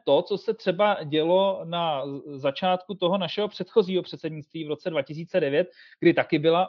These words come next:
plynová krize a hledaly se nějaké alternativní, eh, alternativní, eh, z-, eh, si, eh, způsoby, jak dostat plyn, mm, plyn do Evropy mimo, mimo Rusko.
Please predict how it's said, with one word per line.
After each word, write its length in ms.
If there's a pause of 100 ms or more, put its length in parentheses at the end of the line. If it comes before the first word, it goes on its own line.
plynová 380
krize 420 (400)
a 40
hledaly 380
se 160
nějaké 280
alternativní, 880
eh, 420
alternativní, 920
eh, 320
z-, 180
eh, 260 (960)
si, 320
eh, 240 (840)
způsoby, 500
jak 160
dostat 440
plyn, 320 (120)
mm, 240 (160)
plyn 200
do 80
Evropy 540 (360)
mimo, 400 (360)
mimo 300
Rusko. 560